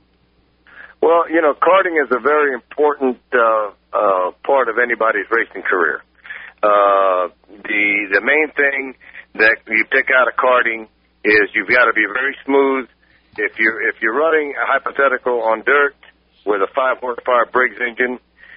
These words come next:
you know, you're only, uh, you're, you're limited in terms of horsepower and torque. So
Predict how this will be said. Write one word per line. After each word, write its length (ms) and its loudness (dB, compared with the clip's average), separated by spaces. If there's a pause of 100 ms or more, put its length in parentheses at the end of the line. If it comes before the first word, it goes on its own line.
(120)
you 140 0
know, 80 4
you're 240 2
only, 560 -2
uh, 1040 -2
you're, 320 -2
you're 260 0
limited 480 0
in 160 -2
terms 320 0
of 100 -2
horsepower 640 2
and 120 -10
torque. 420 -10 (460)
So 360 2